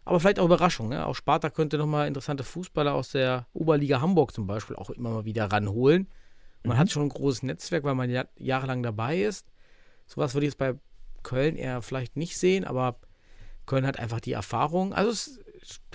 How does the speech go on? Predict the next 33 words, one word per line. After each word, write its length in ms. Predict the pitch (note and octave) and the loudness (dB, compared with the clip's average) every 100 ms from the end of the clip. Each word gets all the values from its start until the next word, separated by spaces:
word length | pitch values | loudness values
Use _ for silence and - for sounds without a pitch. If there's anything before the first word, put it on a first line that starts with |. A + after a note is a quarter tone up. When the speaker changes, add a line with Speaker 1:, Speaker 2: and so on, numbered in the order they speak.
| - | -8
Speaker 1:
klar, 300 | C#3+ D3 G#2 | -2 -2 -2
es 120 | - | -2
wird 120 | D3 | 0
da 80 | C#3+ | 0
kein 360 | - D#3+ E3 | 0 -2 0
super 300 | C#3 F#3 C#3 | 0 -2 -4
deutliches 380 | A2+ A2 A2 A#2 | -4 -4 -4 -4
Ergebnis 500 | A#2 A2 A#2 B2+ A2+ | -6 -6 -6 -6 -8
geben. 360 | - B2 E3 F3+ - - - _ _ - - - - - | -4 -2 -2 -4 -10 -20 -20 _ _ -20 -20 -20 -20 -2
Und 320 | C#3 D3 D#3 | 4 4 4
in 80 | C#3 | -2
der 100 | C3 | -2
zweiten 320 | - - - | 0 4 4
Speaker 2:
Mhm. 60 | |
Speaker 1:
Gruppe, 360 | - - A#3 A#3 - - - | 4 2 0 0 -2 -10 -2
das 240 | F3 G3 | 0 0
ist 160 | G#3 - | -2 0
ja 160 | F3 E3 | 2 2
die 160 | D#3+ - - - - | 0 -4 -16 -18 -16
wirklich 560 | - B2 C#3 - - | -14 -10 -8 -8 -10
Unbekannte, 640 | - C#3 D3+ C3+ - F#2+ A2 | -6 -4 -2 -4 -6 -8 -8
weil 120 | A2+ | -8
erstens, 680 | C3 D3+ G3+ - B3 C#4+ - | -4 -2 -2 -4 -6 0 4
unbekannt 520 | - D3 C3 - G#2 | 6 4 2 0 -2
für 120 | - G#2 | -2 -4
mich, 300 | A2+ B2+ - - | -4 -6 -8 -4
Paas. 460 | - F3 E3+ - - - - - | 0 0 0 -8 -14 -16 -18 -6
Wir 140 | C3 | 0
wissen, 360 | F3 - A#3+ C4 - - | 2 2 -2 -2 -6 -4
der 80 | - | -2
beste 320 | G#2+ D#3+ - | 2 2 4
Speaker 2:
Mhm. 60 | D3 | 4
Speaker 1:
Regionalligist, 960 | C3+ A#2 A#2 D#3+ G3+ F#3 B3+ - - | 4 4 4 4 2 0 -2 -4 -10